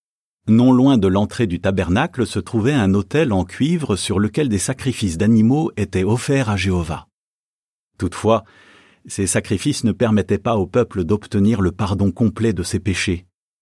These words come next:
Ces sacrifices d'animaux qui étaient continuellement présentés au tabernacle annonçaient l'unique sacrifice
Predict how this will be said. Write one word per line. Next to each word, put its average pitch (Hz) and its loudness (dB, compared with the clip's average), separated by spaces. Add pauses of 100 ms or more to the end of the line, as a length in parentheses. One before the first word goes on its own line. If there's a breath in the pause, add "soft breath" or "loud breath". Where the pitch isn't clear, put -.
(300)
Ces - -2
sacrifices 107 -2
d'animaux 95 2
qui 107 -4
étaient - -2
continuellement 101 0
présentés 101 -2
au 87 0
tabernacle 101 -4 (540 loud breath)
annonçaient 139 2
l'unique 147 2
sacrifice - -4